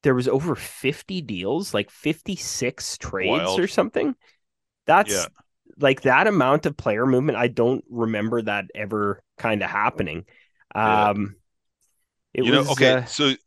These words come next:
Speaker 2: the, the biggest trade on deadline day itself might have been Tyler Bertuzzi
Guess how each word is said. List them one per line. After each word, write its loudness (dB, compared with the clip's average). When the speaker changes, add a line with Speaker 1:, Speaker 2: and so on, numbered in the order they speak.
Speaker 2:
the, -12
the -4
biggest 2
trade 2
on 2
deadline 0
day -2
itself -2
might -2
have -6
been -4
Tyler -2
Bertuzzi -10